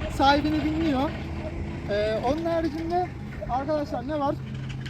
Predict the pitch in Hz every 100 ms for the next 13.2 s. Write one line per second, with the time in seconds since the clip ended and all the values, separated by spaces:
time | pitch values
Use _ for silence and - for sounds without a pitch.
0 | - - - 269 - - 330 330 320 302
1 | 320 - 330 302 311 302 285 285 285 302
2 | 294 269 330 - - - - - - 330
3 | 339 339 370 - - - 302 320 320 311
4 | 330 320 339 349 - - - - 247 262
5 | 311 320 330 330 - 302 285 320 294 -
6 | - 294 302 - 277 - 277 277 285 311
7 | 294 - 302 311 285 247 226 - - 220
8 | 262 254 170 - - - 294 311 294 320
9 | - 311 311 - 294 311 294 285 330 302
10 | 302 269 294 269 269 233 214 185 330 349
11 | - - - 240 277 330 330 339 330 349
12 | 339 302 220 294 294 330 330 - 285 262
13 | 254 339